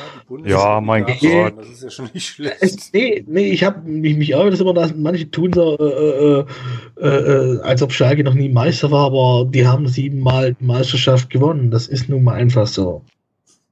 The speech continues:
Speaker 2: Ja,
Speaker 3: Im
Speaker 2: das sind
Speaker 3: Gegensatz
Speaker 2: dann
Speaker 3: zu,
Speaker 2: das
Speaker 3: zu, zu hunderten anderen Fußballvereinen in Deutschland, äh, die noch gar nichts gewonnen haben,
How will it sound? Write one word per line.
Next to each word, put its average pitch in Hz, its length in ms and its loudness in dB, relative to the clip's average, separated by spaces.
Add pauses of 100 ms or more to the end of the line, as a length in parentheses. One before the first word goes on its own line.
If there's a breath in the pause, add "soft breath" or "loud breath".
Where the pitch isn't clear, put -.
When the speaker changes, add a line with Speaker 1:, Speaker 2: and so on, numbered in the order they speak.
(120)
Speaker 2:
Ja, 90 240 0
Speaker 3:
Im - 0 -
Speaker 2:
das 120 80 0
sind 147 160 -4
Speaker 3:
Gegensatz 143 240 0
Speaker 2:
dann - 20 -14
Speaker 3:
zu, 120 80 -6
Speaker 2:
das 131 100 -8
Speaker 3:
zu, - 200 -6
zu 147 200 2
hunderten 156 420 0
anderen 156 440 -2
Fußballvereinen 147 800 0
in 131 160 -2
Deutschland, 147 680 0
äh, 135 120 0
die 127 340 0
noch 123 220 0
gar 127 220 0
nichts - 220 -4
gewonnen 151 340 2
haben, 160 360 0